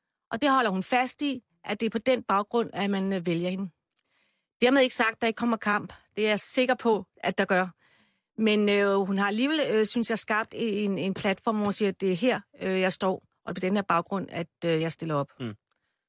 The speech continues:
Speaker 1: Og det synes jeg er rigtig fornuftigt.
Speaker 2: Men skal hun, øh, fordi som du selv siger, det havde måske været bedre for hende, hvis der,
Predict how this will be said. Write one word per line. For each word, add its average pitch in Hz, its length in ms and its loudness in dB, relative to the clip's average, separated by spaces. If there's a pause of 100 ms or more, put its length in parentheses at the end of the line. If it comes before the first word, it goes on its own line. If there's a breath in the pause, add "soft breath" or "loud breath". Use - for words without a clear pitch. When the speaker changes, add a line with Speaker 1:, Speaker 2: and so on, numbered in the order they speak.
(160)
Speaker 1:
Og 226 80 -6
det 269 100 4
synes 226 180 2
jeg 226 60 2
er 202 40 4
rigtig 196 180 -2
fornuftigt. 185 460 -6 (500)
Speaker 2:
Men 180 120 2
skal 180 220 2
hun, 185 180 4 (480 loud breath)
øh, 151 260 2
fordi 180 200 0
som 180 140 0
du 165 60 -2
selv 202 160 0
siger, 202 280 2 (220)
det 185 100 2
havde 180 180 2
måske 170 520 -2
været 147 320 2
bedre 208 320 2
for 175 180 -4
hende, 175 160 -6
hvis 156 180 -2
der, 127 180 0